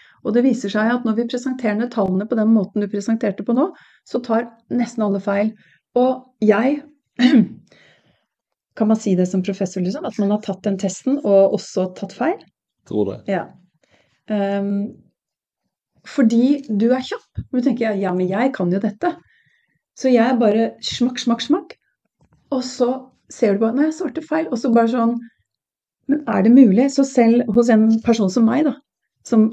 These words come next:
Speaker 1: er vant med tall, og som kan dette, og som underviser i dette, akkurat dette underviser jeg i,
Speaker 2: Mm.
Speaker 1: så gjør jeg den slutningen.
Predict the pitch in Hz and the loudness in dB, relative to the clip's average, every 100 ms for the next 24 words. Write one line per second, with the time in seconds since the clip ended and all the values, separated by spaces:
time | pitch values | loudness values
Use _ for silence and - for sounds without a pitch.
0 | - 190 196 190 180 175 220 226 233 262 | -2 0 2 4 2 2 -2 -2 2 2
1 | 240 208 208 208 - 190 185 196 190 214 | 2 -2 -4 -6 -4 -2 -2 -2 -4 -4
2 | 196 196 190 180 175 - 233 226 302 311 | -4 -2 -2 -2 -4 -6 -4 -4 -6 -6
3 | - - - - 269 277 302 - 330 285 | -4 -4 -4 2 4 4 2 0 -2 0
4 | 226 220 202 240 247 233 294 339 _ - | 0 0 -2 -4 -6 -4 -6 -8 _ -4
5 | 104 90 - _ _ 254 208 180 190 196 | -4 -4 -8 _ _ 0 2 0 -2 -2
6 | 185 208 226 - - 214 - 170 185 | -2 -4 -8 -12 -8 -8 -6 -6 -6